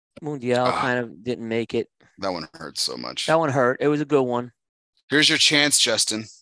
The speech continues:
Speaker 2: Andrews. You're listening? You listening,
Speaker 1: Ju-,
Speaker 2: Justin
Speaker 1: hey,
Speaker 2: Andrews?
Speaker 1: hey, Justin, here's your golden
Speaker 2: Bring Moon,
Speaker 1: opportunity.
Speaker 2: Moon, Moondial.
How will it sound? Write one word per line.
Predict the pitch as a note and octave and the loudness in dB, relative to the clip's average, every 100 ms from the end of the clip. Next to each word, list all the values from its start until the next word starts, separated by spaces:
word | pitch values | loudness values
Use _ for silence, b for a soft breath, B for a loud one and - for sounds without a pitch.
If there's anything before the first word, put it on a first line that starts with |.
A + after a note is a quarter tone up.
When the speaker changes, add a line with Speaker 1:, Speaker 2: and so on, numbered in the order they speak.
| - | -6
Speaker 2:
Andrews. | G#2 G#2 G#2 G#2+ G#2 | -4 -2 -2 -2 -4
You're | G#2 | -4
listening? | G#2+ G#2+ - A#2+ A#2+ | -2 0 0 0 -4
You | G#2+ G#2 | -8 -2
listening, | A2 - B2+ | 2 4 4
Speaker 1:
Ju-, | A#2+ | 2
Speaker 2:
Justin | A#2 C#3+ | 0 -2
Speaker 1:
hey, | A#2+ | -2
Speaker 2:
Andrews? | A#2 C#3+ | -2 -4
Speaker 1:
hey, | C3+ | -2
Justin, | D#3+ D#3+ - B2 | 2 2 2 -4
here's | D3 C#3 | -4 -2
your | C3+ - - | -6 -8 -2
golden | D3 F3 F3+ | 2 2 4
Speaker 2:
Bring | D3 D3+ | 4 6
Moon, | D#3 D#3 | 4 4
Speaker 1:
opportunity. | D3+ C3 | 0 -2
Speaker 2:
Moon, | C3+ D3+ D3+ C#3 | 2 4 4 2
Moondial. | B2 C#3+ D3 C#3+ A2 | 2 2 2 4 4